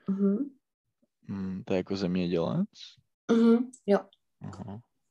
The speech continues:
Speaker 2: Ehm, OK, der Landwirt, ehm, hat,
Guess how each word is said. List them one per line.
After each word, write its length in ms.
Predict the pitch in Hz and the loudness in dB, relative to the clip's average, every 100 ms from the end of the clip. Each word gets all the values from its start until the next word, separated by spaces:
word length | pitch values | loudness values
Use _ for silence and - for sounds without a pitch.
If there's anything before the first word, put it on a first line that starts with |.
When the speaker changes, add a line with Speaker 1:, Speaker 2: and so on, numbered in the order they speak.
| _ - - - - _ _ _ - | _ -20 -20 -20 -20 _ _ _ -6
Speaker 2:
Ehm, 500 | 95 92 95 98 107 123 | 0 2 2 0 -8 -16
OK, 240 | - - - - 113 - | -20 -12 -10 -10 -12 -16
der 180 | 123 - 131 | -12 -10 -6
Landwirt, 680 | 98 92 95 95 95 92 - - - | -4 -2 0 4 4 4 -4 -12 -2
ehm, 440 | 87 87 90 180 - - _ _ _ _ _ _ _ - | 0 0 -4 -8 -18 -20 _ _ _ _ _ _ _ -16
hat, 300 | - 95 82 | -4 0 0